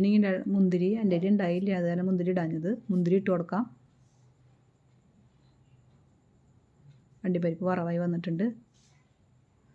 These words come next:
അത് നമുക്ക് അതിലേക്ക് ഒഴിച്ച് കൊടുക്കാം. ഇനി നമുക്ക് ചിക്കൻ വേവിക്കാനായിട്ട് വെക്കാം. നമ്മൾ മിക്സ് ചെയ്ത ചിക്കൻ അങ്ങനെ എടുത്ത് വെക്കുക. നമ്മൾ, ആ, സബോളയൊക്കെ വറുത്ത വെളി-, ഏ, ഓയിലുണ്ടല്ലോ, അത്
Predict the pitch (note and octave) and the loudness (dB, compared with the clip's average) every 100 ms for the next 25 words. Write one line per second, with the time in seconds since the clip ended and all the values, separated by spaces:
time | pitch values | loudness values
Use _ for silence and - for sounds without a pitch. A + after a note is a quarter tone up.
0 | _ _ _ _ _ _ _ _ _ _ | _ _ _ _ _ _ _ _ _ _
1 | _ _ - F3+ F3+ F3+ E3+ D#3+ F3 E3+ | _ _ -6 -4 -2 -2 -2 -2 -4 -4
2 | E3+ E3 - F#3+ G#3 F#3+ G#3+ C4 - _ | -6 -10 -4 2 4 4 2 -2 -6 _
3 | _ _ _ - G3+ F#3+ - A3 A#3 - | _ _ _ -2 0 0 0 0 0 -2
4 | F#3+ F3+ E3+ E3+ F3 E3+ F3+ F3+ E3 E3 | -2 0 -2 0 0 0 0 0 2 0
5 | F3+ - F3+ F3+ F#3 F#3 F#3 E3 E3 F3+ | 0 -2 -2 0 -2 -2 0 0 0 0
6 | E3+ E3+ D#3 F3 G#3+ A3+ - - - A3 | -2 -2 -2 0 -2 -4 -14 -10 4 6
7 | G#3 F#3+ G#3 A#3 - - - G3+ G3 F#3+ | 6 4 4 2 -2 -16 -10 -6 -4 -4
8 | G#3 - G#3 F#3+ F#3+ F#3+ G#3+ G#3+ G#3+ G#3 | -6 -6 -2 0 2 2 2 2 2 0
9 | G#3 - A3 - - G3 F#3+ G3 F#3 F#3+ | -2 -4 -4 -6 -8 -4 0 2 2 2
10 | F#3 E3 E3+ - - - - F3 | 0 -2 -8 -16 -20 -20 -6 -2